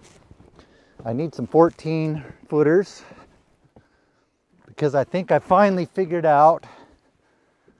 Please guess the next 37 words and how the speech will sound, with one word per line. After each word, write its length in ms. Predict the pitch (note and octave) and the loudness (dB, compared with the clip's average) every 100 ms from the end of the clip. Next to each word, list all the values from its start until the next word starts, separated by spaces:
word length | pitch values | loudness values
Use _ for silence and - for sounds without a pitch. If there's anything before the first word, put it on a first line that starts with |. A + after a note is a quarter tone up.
| _ _ - | _ _ -20
the 80 | |
size, 760 | A2+ F3 E3 D3+ C3+ C#3+ D3 - _ | -10 -4 -2 -2 -4 -6 -12 -20 _
the 100 | A2+ | -12
dimensions 800 | A#2 D#3 G3 - B2 B2+ B2+ _ _ _ _ _ _ _ | -6 -4 -4 -6 -12 -14 -18 _ _ _ _ _ _ _
of 80 | A2+ | -18
the 80 | A#2 | -14
cabin. 500 | - E3 C3 G2 E2 _ _ _ _ _ - | -4 -2 -2 -6 -20 _ _ _ _ _ -20
Gotta 140 | - _ | -20 _
clean 260 | - D#3 | -16 -10
all 160 | D3 D3+ | -6 -6
the 80 | A2 | -6
mud 320 | A#2+ D#3 C#3 | -6 -4 -2
off 300 | B2+ B2+ - | -2 -4 -8
the 80 | A#2 | -10
rails 560 | A#2+ B2 D3+ F3+ D#3 - _ | -8 -6 -8 -10 -16 -20 _
before 280 | - C3+ C3+ | -20 -14 -14
I 60 | |
set 320 | A#2 - D3+ | -14 -14 -16
the 160 | - A#2 _ _ _ _ _ | -16 -20 _ _ _ _ _
clean 400 | - E3 D#3 C#3+ | -14 -10 -8 -8
wood 240 | C#3 C#3+ | -6 -6
down. 460 | A#2+ C3+ C#3+ E3+ E3 _ _ _ _ _ _ | -6 -8 -8 -10 -16 _ _ _ _ _ _
Right 260 | A#2 F3 G3+ | -8 -8 -4
now 200 | F#3 F#3 | -2 -2
I'm 120 | D#3 | -2
thinking 400 | F3 E3+ C#3+ B2+ | -4 -8 -10 -14
sixteen 720 | - G3 - - F3 F3 E3+ | -8 -10 -10 -16 -12 -8 -4
by 160 | D#3+ D3+ | -2 -2
fourteen 840 | - D#3+ D3+ - D3+ D3 A2 F2+ D#2 - _ _ _ _ _ _ _ _ _ _ _ _ _ _ _ | -2 -4 -4 -8 -12 -10 -10 -14 -20 -20 _ _ _ _ _ _ _ _ _ _ _ _ _ _ _
to 80 | - | -16
keep 260 | - F3 E3+ | -8 -8 -2
it 60 | |
under 240 | E3 E3 B2+ | -2 -2 -6
two 280 | - E3 C#3+ | -8 -8 -6
hundred 300 | D#3+ C#3 A2+ | -6 -8 -14
square 360 | - D#3 D3 | -10 -6 -4
feet. 340 | - C#3 F#2 | -6 -12 -14